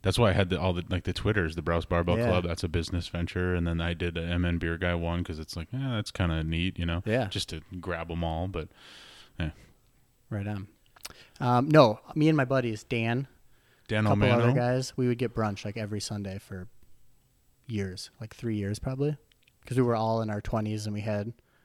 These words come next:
Speaker 2: enough money to spend on brunch, but no,
Speaker 1: <laughs>
Speaker 2: no, like, women in our lives to be
Speaker 1: Yeah.
Speaker 2: like, "You need to hang out with us."
Speaker 1: Yeah, yeah. So you were like, it's like Carrie and the Girls, you know?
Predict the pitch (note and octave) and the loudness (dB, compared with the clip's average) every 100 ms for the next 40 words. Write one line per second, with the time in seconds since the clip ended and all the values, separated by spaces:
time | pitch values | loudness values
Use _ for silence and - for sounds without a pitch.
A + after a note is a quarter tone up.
0 | _ C#3 B2 A#2 - A2+ A2 G#2 - G#2+ | _ 2 2 0 -2 -2 -2 -4 -6 -6
1 | G#2 G2+ G2+ G2 - G2 G2 F#2+ F#2+ - | -6 -6 -6 -6 -8 -8 -8 -6 0 0
2 | - - - B2 A#2 A2 G#2 - _ _ | 0 -18 -8 0 2 2 0 -6 _ _
3 | _ _ A2+ G#2+ G#2 G#2 A2+ A2+ A#2+ C3+ | _ _ -6 -4 -4 -4 -2 -2 -2 -2
4 | - B2+ A#2+ A#2 A#2+ A#2 A2 A2+ A2+ A2 | -2 0 0 0 -2 -2 -4 -4 -4 -4
5 | A2+ - D3 D3 - G2+ F2 E2 D#2+ - | -4 -6 -6 -8 -10 -6 -4 -4 -8 -12
6 | _ - F#2+ F#2+ F2+ E2+ E2 - G2+ G2+ | _ -2 0 2 0 -2 -4 -6 -4 -4
7 | - G#2 F2+ E2+ E2 F#2 F2 D2+ - - | 0 0 0 0 -2 -4 -4 -6 -12 -10
8 | F2 D#2 | -8 -6